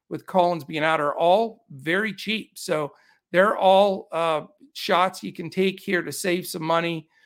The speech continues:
Uh, even Bogdanovich off the bench at five four is a nice play, in my opinion. So you've got some good value on the Atlanta side, uh, really good pay down center in Capela. And if you wanna pay up,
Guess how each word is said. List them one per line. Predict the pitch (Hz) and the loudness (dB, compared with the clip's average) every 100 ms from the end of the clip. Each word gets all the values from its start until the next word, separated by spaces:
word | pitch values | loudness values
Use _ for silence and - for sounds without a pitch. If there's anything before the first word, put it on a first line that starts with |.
| _ _ | _ _
Uh, | 151 - | -8 -4
even | 185 202 185 | -2 -2 2
Bogdanovich | 165 160 156 165 165 151 170 | 2 4 2 2 0 -6 -2
off | 151 143 | -2 -2
the | - | -4
bench | 151 156 - | -4 -4 -6
at | - | -10
five | - 156 143 - | -4 0 0 -4
four | - 160 147 | -4 -2 -2
is | 131 | -4
a | 143 | -10
nice | 131 131 | -10 -10
play, | - - 143 135 | -14 -8 -6 -6
in | |
my | 135 131 | -8 -10
opinion. | 127 - 147 127 - _ _ _ _ | -12 -12 -12 -12 -14 _ _ _ _
So | - | -6
you've | 185 170 - | -2 -2 4
got | 185 190 | 4 4
some | - 170 143 | 2 -4 -4
good | 127 220 220 | 4 6 6
value | 175 196 196 202 185 | 4 6 6 4 2
on | 185 175 | 2 0
the | 165 | -4
Atlanta | 185 175 175 160 | -2 0 0 -2
side, | - 175 170 160 160 - _ _ _ - | -2 2 4 4 0 -6 _ _ _ -12
uh, | 135 131 | -8 -8
really | 135 185 196 196 | -2 2 2 0
good | 143 185 165 | -2 -2 -2
pay | - 180 | -4 -4
down | 180 170 165 156 | -2 -2 -2 -4
center | - 170 165 160 | -4 -4 -2 -4
in | 147 | -8
Capela. | 151 - 175 220 233 | -10 -4 -2 0 -2
And | 165 | -4
if | 156 185 | -8 -8
you | |
wanna | 160 160 196 190 | -2 2 2 0
pay | - 180 170 | -2 0 4
up, | 208 190 180 | 6 6 2